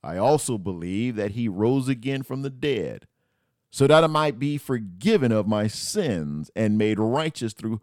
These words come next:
faith in him. I call upon the name of Christ Jesus and confess him to be my Lord and Savior of my life.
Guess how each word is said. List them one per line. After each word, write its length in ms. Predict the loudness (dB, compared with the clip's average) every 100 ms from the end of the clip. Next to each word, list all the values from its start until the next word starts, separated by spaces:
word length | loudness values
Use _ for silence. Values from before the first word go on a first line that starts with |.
| _
faith 640 | _ -8 -2 0 -2 -8 _ _
in 160 | -2 2
him. 380 | 2 2 -4 -14 _ _ _ _ _ _ _ _ _ _ _ _
I 140 | -4
call 400 | -4 -4 0 2
upon 440 | 0 0 0 2 2
the 100 | 0
name 400 | 2 2 2 0
of 180 | -2 -4
Christ 480 | -4 -2 -2 -8
Jesus 680 | -12 -8 -8 -8 -14 -18 -20 _ _ _ _ _ _ _ _ -6
and 220 | -4 0
confess 580 | 0 0 -4 -2 -2 -6
him 480 | -6 -2 -2 -4
to 160 | -6 -6
be 240 | -2 0
my 220 | 0 0 -2
Lord 340 | -2 0 0
and 140 | -2
Savior 680 | -6 -6 -4 -4 -6 -8 -10 -14 _ _ -8
of 120 | -2
my 180 | 0 0
life. 580 | 0 -2 -4 -8 -16 -20